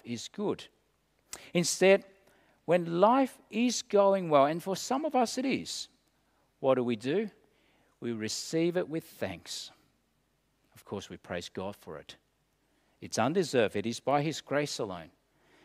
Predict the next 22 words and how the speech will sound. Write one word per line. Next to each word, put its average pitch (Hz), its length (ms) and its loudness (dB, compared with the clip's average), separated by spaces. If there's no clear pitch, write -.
But 139 160 0
then 247 200 8
we 262 120 0
also 254 460 2
reflect, 143 500 2
well, 165 380 6
if 247 200 4
it 262 120 4
is 254 220 2
good 233 360 2
now, 139 440 2
heaven 185 380 2
is 120 200 -4
only 160 380 -2
gonna 147 300 -4
be 135 180 -2
better. 98 340 -6
If 165 240 2
my 160 180 6
marriage 196 640 2
now 175 200 4
is 175 260 -4